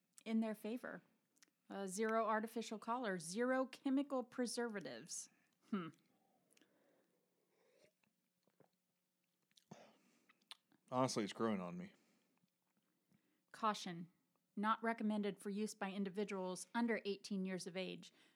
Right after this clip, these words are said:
Speaker 1: Too much caffeine may cause nervousness, irritability, sleepiness, oh, no, sleepy, sleeplessness, and occasional rapid heart rate. And if your name is Serena Wolf,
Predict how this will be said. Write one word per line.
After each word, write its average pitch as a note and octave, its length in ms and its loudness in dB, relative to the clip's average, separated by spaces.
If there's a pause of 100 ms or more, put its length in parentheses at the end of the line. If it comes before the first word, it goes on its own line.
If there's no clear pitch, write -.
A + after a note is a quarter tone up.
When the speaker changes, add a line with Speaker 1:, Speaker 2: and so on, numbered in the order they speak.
(140)
Speaker 1:
Too C4+ 180 2
much C#4 320 6
caffeine A#3 600 0
may B3 160 0
cause F3 340 0
nervousness, G3+ 640 -2
irritability, G#3 640 -2
sleepiness, G3+ 800 -2 (880)
oh, G3 180 4
no, F3+ 200 0
sleepy, G3 520 -2 (180)
sleeplessness, F#3+ 1300 -2 (480)
and A3 320 2
occasional F#3+ 880 -4
rapid F3 440 -6 (180)
heart G3+ 300 -2
rate. B2+ 460 -14 (540)
And F3+ 460 -2 (400)
if F#3+ 220 -4
your F3+ 240 -2
name F3+ 320 0
is F3 100 -4
Serena F3+ 460 -2
Wolf, G3 340 -4